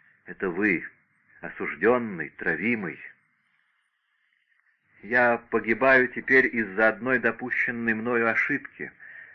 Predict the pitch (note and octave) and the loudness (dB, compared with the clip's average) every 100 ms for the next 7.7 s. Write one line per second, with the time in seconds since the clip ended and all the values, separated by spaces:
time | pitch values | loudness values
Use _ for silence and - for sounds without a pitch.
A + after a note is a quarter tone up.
0 | - E2+ - G2 F2+ F#2 F2 E2+ F#2 E2+ | -12 -12 -2 -2 0 -2 -4 0 -2 4
1 | F2+ D#2+ - _ _ _ _ _ _ _ | 2 2 -10 _ _ _ _ _ _ _
2 | _ _ - F2 - G#2+ B2 B2+ C#3+ - | _ _ -10 -10 -2 0 2 0 -4 -8
3 | _ _ _ _ _ - B2+ A#2 - A#2 | _ _ _ _ _ 0 0 0 -8 -4
4 | A2+ A2 - G#2+ F#2 G#2 - G2 F#2+ - | -2 -2 -4 -6 2 0 2 0 0 -2
5 | - _ _ _ - - - - _ F#2+ | -20 _ _ _ -20 -20 -20 -20 _ -4
6 | C3+ C#3 D3 F3+ E3 D#3+ D3+ E3+ A#2 D#3+ | -2 2 4 6 8 6 6 4 6 4
7 | E3 D3+ C3 F3 - E2+ C#2+ | 4 0 0 0 0 -6 -8